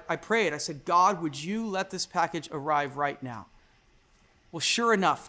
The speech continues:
thirty seconds after I prayed that prayer, as I was literally reaching for the car door to get into it to leave for work, the U P S truck drove in front of my house.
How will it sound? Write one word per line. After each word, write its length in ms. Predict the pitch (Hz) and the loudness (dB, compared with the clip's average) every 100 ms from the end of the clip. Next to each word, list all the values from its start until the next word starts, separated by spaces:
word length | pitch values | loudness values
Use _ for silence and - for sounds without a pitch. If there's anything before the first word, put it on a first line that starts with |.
| - | -4
thirty 340 | - 214 247 | 4 6 6
seconds 520 | 240 - 190 185 170 - | 2 4 2 0 -4 0
after 300 | 170 - 170 | 0 0 0
I 80 | 156 | -2
prayed 320 | - 156 147 | -2 -4 -4
that 180 | 139 - | -6 -8
prayer, 260 | - 131 139 | -10 -10 -4
as 140 | 156 | 2
I 60 | 170 | 2
was 200 | 165 151 | 2 -2
literally 480 | 170 220 240 226 | 2 4 2 -2
reaching 520 | 190 175 214 - 233 220 | -4 -2 -2 0 -2 -2
for 160 | 202 | -4
the 100 | 165 | -6
car 320 | - - 175 | -4 0 0
door 440 | 175 170 156 135 - _ | 0 -2 -2 -4 -8 _
to 120 | - | -4
get 180 | 151 170 | -2 0
into 300 | 175 175 156 | 0 0 -2
it 100 | 151 | -4
to 100 | 156 | -4
leave 240 | 151 175 | -4 -6
for 160 | 170 160 | -6 -8
work, 400 | 147 151 131 - _ _ _ _ _ _ | -6 -4 -6 -10 _ _ _ _ _ _
the 80 | 160 | -4
U 160 | 160 190 | -2 -2
P 200 | 196 170 | 0 0
S 200 | 151 - | 0 -2
truck 340 | - 127 - _ _ | -2 -4 -6 _ _
drove 220 | 165 151 | 0 0
in 80 | 143 | 0
front 220 | 156 139 | -2 -2
of 60 | 131 | -4
my 120 | 127 | -6
house. 480 | 120 104 - - | -8 -10 -12 -20